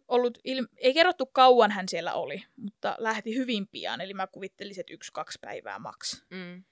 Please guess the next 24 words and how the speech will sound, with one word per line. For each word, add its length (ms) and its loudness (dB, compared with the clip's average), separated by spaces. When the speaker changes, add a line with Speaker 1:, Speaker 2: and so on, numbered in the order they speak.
Speaker 1:
Jättäen 640 2
jälkeensä 500 0
matkalaukun. 920 -6
Tämä 200 0
matkalaukku 960 0
sisälsi 440 -2
verentahrimia 880 0
vaatteita, 680 -6
eli 220 -2
juuri 260 0
ne 120 2
vaatteet, 380 0
jotka 180 -8
hänellä 280 -6
oli 140 -8
itse 140 -12
asiassa 180 -8
tekohetkellä 600 -8
yllään. 460 -10
Speaker 2:
Niin 320 -8
just. 220 -14
Speaker 1:
Laukussa 440 6
oli 140 4
pari 460 2